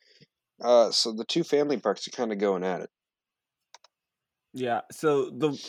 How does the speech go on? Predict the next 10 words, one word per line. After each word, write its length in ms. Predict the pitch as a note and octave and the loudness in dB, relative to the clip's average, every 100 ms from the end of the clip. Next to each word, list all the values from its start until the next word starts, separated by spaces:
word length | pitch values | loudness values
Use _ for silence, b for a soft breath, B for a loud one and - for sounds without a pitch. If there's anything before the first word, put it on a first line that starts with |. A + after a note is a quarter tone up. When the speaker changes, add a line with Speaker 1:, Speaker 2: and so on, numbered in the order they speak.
| - | -12
Speaker 2:
way 320 | C3 D#3+ A3 | -4 0 0
this 280 | A#3+ B3 A3+ | -2 -6 -4
looks 320 | G3 G3+ - | -4 -4 -6
to 100 | - | -6
me 400 | C3+ C#3 C3+ A#2+ | -4 -4 -4 -4
is 100 | A#2 | -4
it 120 | B2+ - | -4 -4
looks 200 | D3+ D3+ | -6 -4
like 160 | C#3+ | -6
it 160 | - | -8